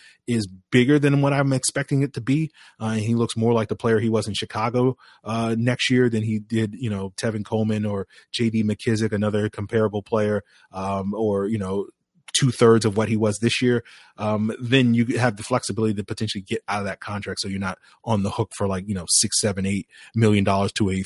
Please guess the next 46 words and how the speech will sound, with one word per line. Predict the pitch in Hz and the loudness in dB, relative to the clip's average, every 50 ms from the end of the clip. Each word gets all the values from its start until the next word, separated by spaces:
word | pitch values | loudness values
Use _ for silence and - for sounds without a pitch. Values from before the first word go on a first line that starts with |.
| - - | 0 2
thirty-two-year-old | 113 104 101 98 92 - - 107 104 98 98 101 98 95 95 101 | 2 2 2 0 0 0 0 2 2 0 0 0 -2 -2 -2 -2
running | 104 101 98 95 | -2 -2 -2 -2
back | 98 95 95 | -4 -4 -6
that's | - 98 - 104 | -6 -8 -8 -6
on | 98 98 | -6 -6
the | 95 95 90 | -6 -8 -10
decline | - - - - 104 98 92 92 | -12 -14 -10 -8 -8 -6 -6 -8
or | 92 | -8
whatever | 95 101 98 95 85 | -8 -8 -8 -8 -10
the | - | -12
case | - - 95 92 - | -12 -12 -12 -10 -12
may | 90 87 | -12 -10
be. | - 98 98 - - - - - - - | -8 -8 -8 -8 -12 -16 -20 -20 -6 0
So, | - - 131 120 | 4 6 6 6
like, | 120 120 127 117 107 - - - - - | 6 4 2 0 -2 -4 -12 -20 -18 0
we | - 143 151 | 2 2 4
could | - 139 127 | 4 2 4
see | - 160 | 6 6
a | 139 - | 6 6
scenario | - - 117 120 117 120 117 113 | 6 6 6 8 8 10 10 8
where | 110 107 110 | 8 6 4
the | 101 | 2
Falcons | - - 120 110 110 - 110 - | 2 2 2 2 2 0 -2 -2
sign | - 107 107 101 | 0 0 0 0
Patterson | - 110 104 101 - - 110 | 0 0 0 0 -2 -2 -4
to, | - | -4
like, | 98 98 - | -4 -4 -4
a | 98 95 - | -6 -6 -6
three-year, | - 104 107 104 101 101 101 98 - | -4 -2 0 0 2 0 0 0 -2
eighteen | 98 101 - - 110 107 | -4 -4 -2 0 0 2
million | 104 104 101 101 98 | 2 2 2 2 2
dollar | 101 98 101 98 | 2 2 2 2
a | 95 95 | 2 0
year | 92 95 98 95 98 | 0 -2 -2 -2 -4
contract. | - - 98 98 107 - 120 113 117 113 - | -4 -2 -2 0 2 2 2 2 2 0 -2
And | 101 | -2
it's | 101 - | -2 -2
like, | 104 107 | 0 2
"Oh, | 143 151 123 | 4 4 4
he's | 113 107 113 | 4 4 4
making | 117 110 - 104 | 2 0 0 -2
six | - - 113 - - | -4 -4 -4 -2 -2
million | 113 110 107 107 | 0 0 2 0
dollars | 104 101 101 98 98 | 0 0 -2 -2 -2
a | 98 | 0
year." | 113 139 147 120 104 104 101 | 4 6 8 8 6 4 2